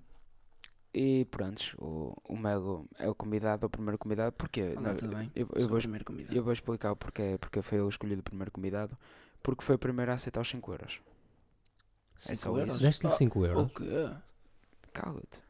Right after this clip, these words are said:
Speaker 2: Ah, ok.
Speaker 3: Deste-lhe
Speaker 2: Cinco euros?
Speaker 3: cinco euros? Não
Speaker 2: Sim,
Speaker 3: tínhamos falado nada
Speaker 2: aceitamos
Speaker 3: sobre
Speaker 2: os
Speaker 3: isto?
Speaker 2: cinco euros, aceitamos.
Speaker 1: Teatro. Teatro.
Speaker 3: Ah, ok, teatro.
Speaker 1: Teatro.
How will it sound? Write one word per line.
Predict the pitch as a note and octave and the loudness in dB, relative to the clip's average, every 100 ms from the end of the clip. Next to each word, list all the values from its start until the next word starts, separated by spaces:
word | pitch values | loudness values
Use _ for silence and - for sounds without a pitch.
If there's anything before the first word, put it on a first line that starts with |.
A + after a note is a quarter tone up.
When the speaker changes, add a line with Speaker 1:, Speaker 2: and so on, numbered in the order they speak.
| - _ - | -20 _ -12
Speaker 2:
Ah, | C#3 | -4
ok. | B2+ A2+ A#2 - | -2 -2 -6 -4
Speaker 3:
Deste-lhe | D3 F3+ | 4 6
Speaker 2:
Cinco | A#3 | 8
euros? | G#3 G3+ | 8 8
Speaker 3:
cinco | F#3+ A2+ - | 8 6 6
euros? | G2 G#2+ | 4 8
Não | D3 | 8
Speaker 2:
Sim, | |
Speaker 3:
tínhamos | D3+ B2+ | 8 8
falado | - A#2+ A#2 | 8 8 8
nada | C3 B2 | 8 6
Speaker 2:
aceitamos | C3+ C3+ | 6 6
Speaker 3:
sobre | D3 | 4
Speaker 2:
os | |
Speaker 3:
isto? | F3+ | 2
Speaker 2:
cinco | F3 E3+ | 0 -2
euros, | A#3+ | -4
aceitamos. | A#3 - - - - | -6 -14 -20 -18 -14
Speaker 1:
Teatro. | - - - - - - _ - - | -10 -10 -10 -12 -16 -18 _ -20 -16
Teatro. | - A2 | -4 2
Speaker 3:
Ah, | G#2+ G#2 G2+ G2 | 4 6 4 2
ok, | F#2 F2+ | -2 -6
teatro. | G2 F2 - | -4 -6 -10
Speaker 1:
Teatro. | - - - | -20 -16 -16